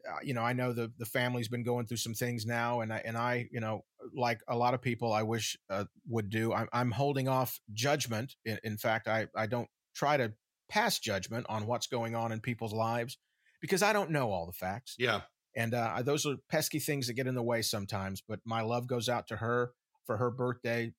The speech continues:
Speaker 1: Uh, she's been wonderful to me. And I think I've told this before on the podcast, whenever we're, I'm with her, usually with my wife, Lisa, we talk about, um,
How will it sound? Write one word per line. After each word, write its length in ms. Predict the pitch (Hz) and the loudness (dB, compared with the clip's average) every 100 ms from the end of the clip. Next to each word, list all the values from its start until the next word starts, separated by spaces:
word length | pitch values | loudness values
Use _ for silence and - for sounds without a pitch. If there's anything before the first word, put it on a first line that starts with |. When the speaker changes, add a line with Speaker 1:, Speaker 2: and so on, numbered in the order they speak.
| - | -8
Speaker 1:
Uh, 160 | 101 | -6
she's 240 | 101 120 110 | -4 -4 -2
been 160 | 117 | -2
wonderful 440 | 117 131 135 123 120 | 0 0 -2 -4 -4
to 120 | 120 | -2
me. 360 | 120 131 139 139 _ _ _ | 0 0 -2 -4 _ _ _
And 160 | 117 110 | -2 -2
I 60 | |
think 220 | 104 135 | 0 0
I've 120 | 123 110 | 0 2
told 220 | 135 123 | 2 2
this 100 | 120 | -2
before 300 | 117 143 127 | -4 0 2
on 80 | 120 | 0
the 60 | |
podcast, 580 | 107 123 120 127 120 117 | 0 -2 0 0 0 -2
whenever 320 | - 127 143 135 | -4 -2 0 0
we're, 240 | 123 123 | 0 0
I'm 160 | 113 117 | 0 0
with 180 | 135 147 | 0 0
her, 220 | 113 110 | 0 0
usually 320 | 113 120 117 | 0 -2 -2
with 180 | 113 113 | -4 -4
my 180 | 117 117 | -2 0
wife, 260 | 113 110 120 | 2 0 -2
Lisa, 340 | 120 120 113 | -2 0 0
we 140 | 104 | -2
talk 280 | 113 123 117 | -2 0 0
about, 300 | 107 117 110 - _ _ _ | 0 2 0 -2 _ _ _
um, 340 | 110 107 104 | -2 0 0